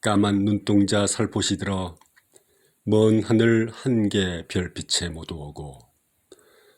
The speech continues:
복사꽃 고운 뺨에 아롱질 듯 두 방울이야. 세사에 시달려도 번치는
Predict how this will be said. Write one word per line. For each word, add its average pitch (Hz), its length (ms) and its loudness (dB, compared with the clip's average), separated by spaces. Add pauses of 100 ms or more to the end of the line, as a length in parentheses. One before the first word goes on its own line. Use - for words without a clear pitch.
(140)
복사꽃 - 600 0
고운 113 540 6
뺨에 113 600 2
아롱질 98 720 0
듯 - 300 -4
두 87 360 -2
방울이야. 80 680 -10 (1300)
세사에 92 500 0
시달려도 92 680 -4
번치는 85 1000 -4